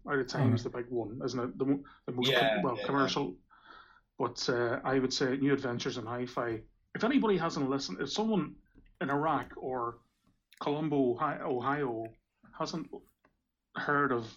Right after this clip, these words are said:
Speaker 1: or listened to R E M, this is, this is a great album. New
Speaker 3: That's
Speaker 1: Adventures in Hi-Fi. I thought they couldn't surpass Automatic for the People or even come close to it, but New Adventures in Hi-Fi, and it was their twenty, twenty-fifth, um,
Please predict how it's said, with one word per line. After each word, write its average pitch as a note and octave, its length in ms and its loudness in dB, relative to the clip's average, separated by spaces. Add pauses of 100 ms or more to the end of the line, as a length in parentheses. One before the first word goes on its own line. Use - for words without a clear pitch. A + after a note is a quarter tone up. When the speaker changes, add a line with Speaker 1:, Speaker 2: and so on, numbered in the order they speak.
Speaker 1:
or A#2+ 220 0
listened C3+ 300 0
to D3 100 -2
R C3 240 0
E A#2 120 0
M, A2+ 360 -6 (1000)
this - 200 -4
is, - 160 -10
this - 220 -4
is C#3 80 -2
a B2+ 40 -2
great A#2+ 240 0
album. A#2 380 -2 (880)
New B2+ 140 -2
Speaker 3:
That's A2+ 120 -2
Speaker 1:
Adventures A#2+ 340 -4
in A#2+ 60 -4
Hi-Fi. A#2+ 460 -6 (340)
I D#3+ 100 2
thought F#3+ 240 2
they F#3 80 0
couldn't D3 260 2
surpass C3 540 0
Automatic B2 480 0
for - 80 -6
the A#2 60 -2
People B2+ 460 -4 (260)
or C3+ 80 2
even C3+ 240 6
come A#2+ 200 -2
close C3+ 340 2
to A#2+ 140 -2
it, C3+ 60 -6 (540)
but - 80 -4
New C#3 160 6
Adventures B2+ 420 2
in B2 60 -6
Hi-Fi, A#2+ 440 -4
and B2+ 280 -4
it B2+ 40 -2
was A#2+ 100 -6
their C3+ 100 -2
twenty, D3 360 -4
twenty-fifth, - 540 -4 (120)
um, A2+ 400 -8